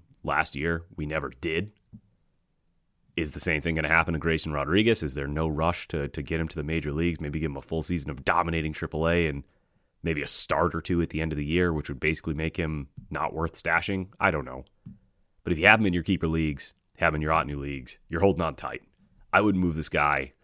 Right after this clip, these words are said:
for almost anything unless it's, you know, a package of players that's gonna help me win this year because my window of contention is right now, because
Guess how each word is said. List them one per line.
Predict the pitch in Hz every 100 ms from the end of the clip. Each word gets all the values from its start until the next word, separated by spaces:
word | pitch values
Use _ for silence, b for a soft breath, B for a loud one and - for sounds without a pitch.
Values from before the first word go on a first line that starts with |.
| _ _ _
for | 90
almost | 80 67 -
anything | 87 78 64 60 57 _
unless | 78 73 71 78
it's, | - -
you | 78
know, | 67
a |
package | 67 - 78 73 71
of | 71
players | - 76 71
that's | 65 -
gonna | 73
help | 76 67
me | 71
win | 73 71
this | 69 -
year | 73 69
because | 71 73
my | 71
window | 73 73
of | 69
contention | - 67 71 69 69
is | 62
right | 71 67
now, | 71 65
because | 65 71 71 69